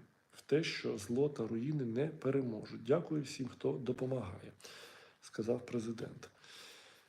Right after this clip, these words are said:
Так, дорогі друзі, стрім триває, лайки ставте. Сьогодні, звичайно, буде у нас менше охоплення, менша активність, бо це святковий вечір, але,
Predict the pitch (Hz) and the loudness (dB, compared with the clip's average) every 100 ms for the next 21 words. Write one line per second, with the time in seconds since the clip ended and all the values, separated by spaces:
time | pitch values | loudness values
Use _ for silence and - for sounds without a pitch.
0 | _ _ _ _ - 147 127 113 107 - | _ _ _ _ 6 10 12 10 2 -2
1 | - - 110 120 120 120 117 131 117 113 | -4 -4 -4 -2 0 0 0 -2 -2 -2
2 | 107 117 110 - 156 - - 139 131 151 | -2 -4 -6 -10 -8 -6 0 0 4 4
3 | 202 180 135 139 135 - - 180 180 127 | 6 6 8 6 6 -2 0 0 0 -2
4 | 117 110 - - - - 131 127 113 117 | 0 0 -4 -8 -6 0 2 2 0 -2
5 | 120 113 110 117 117 113 110 - 117 110 | -2 0 0 0 0 0 -2 -4 -2 0
6 | - 123 - - - 170 156 127 123 120 | -2 -4 -4 -4 2 4 6 4 4 0
7 | 127 - 147 131 98 117 - - 123 - | -2 0 0 0 -2 -6 -6 -6 -6 -4
8 | - 131 170 180 123 117 117 139 139 | -2 0 0 -2 -2 -2 0 2 0